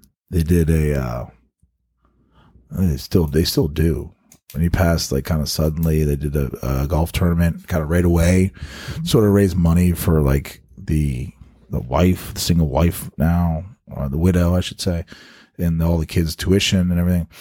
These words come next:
And the symbol of the tournament was seventy-seven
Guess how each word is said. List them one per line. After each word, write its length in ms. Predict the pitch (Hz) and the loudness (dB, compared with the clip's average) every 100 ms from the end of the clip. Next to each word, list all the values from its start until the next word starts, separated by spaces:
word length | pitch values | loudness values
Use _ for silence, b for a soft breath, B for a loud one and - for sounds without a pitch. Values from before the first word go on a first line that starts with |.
| B B B - | B B B -6
And 120 | 92 | -2
the 80 | 87 | -2
symbol 760 | - - 127 165 123 85 90 _ _ _ _ _ _ - | -2 0 2 4 2 0 -4 _ _ _ _ _ _ 0
of 520 | 87 87 82 78 - - | 2 2 0 -2 -12 -4
the 80 | 87 | -4
tournament 580 | - - 165 147 85 - _ | -4 -2 0 2 0 -4 _
was 300 | 80 87 82 - _ | -4 -4 -4 -12 _
seventy-seven 1000 | - - - 85 87 82 - 82 92 55 | -6 -2 0 2 2 0 0 -2 -2 -8